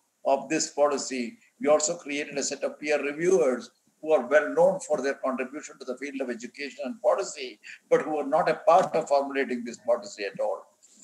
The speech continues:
So what is the process we adopted? Discussions and consultations with different stakeholders,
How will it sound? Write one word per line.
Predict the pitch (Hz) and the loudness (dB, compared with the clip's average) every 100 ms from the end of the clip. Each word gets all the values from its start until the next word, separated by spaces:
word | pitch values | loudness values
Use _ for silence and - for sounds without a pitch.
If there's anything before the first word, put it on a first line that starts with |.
| _ _ | _ _
So | 196 | 4
what | 233 | 6
is | 226 | 6
the | |
process | - 208 226 226 165 | 4 4 4 2 0
we | 160 | 2
adopted? | 147 139 - - - _ _ _ - _ _ - | 6 6 4 -4 -10 _ _ _ -20 _ _ -6
Discussions | 135 - 160 - 202 - - - | -4 0 0 2 -2 -4 -6 0
and | 147 165 | 0 4
consultations | 151 131 147 170 160 170 175 | 2 4 -2 -2 -4 -6 -8
with | 160 143 | -10 -6
different | 135 139 139 | -6 -6 -8
stakeholders, | - 139 135 147 165 165 220 220 | -4 -4 -4 -2 -2 0 -4 -4